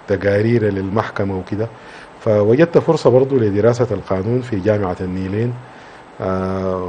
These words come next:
ويعني عملت ال-، المعادلة بتاعت ممارسة مهنة القانون.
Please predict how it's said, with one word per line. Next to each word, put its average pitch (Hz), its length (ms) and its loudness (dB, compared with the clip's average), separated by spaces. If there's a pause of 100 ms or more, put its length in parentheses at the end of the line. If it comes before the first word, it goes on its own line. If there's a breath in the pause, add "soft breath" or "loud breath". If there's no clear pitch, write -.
(120)
ويعني 98 1700 -4
عملت 123 400 0
ال-، 101 640 0 (140)
المعادلة 113 640 4
بتاعت 90 220 0 (560)
ممارسة 107 420 0
مهنة 107 240 -2
القانون. 98 520 -2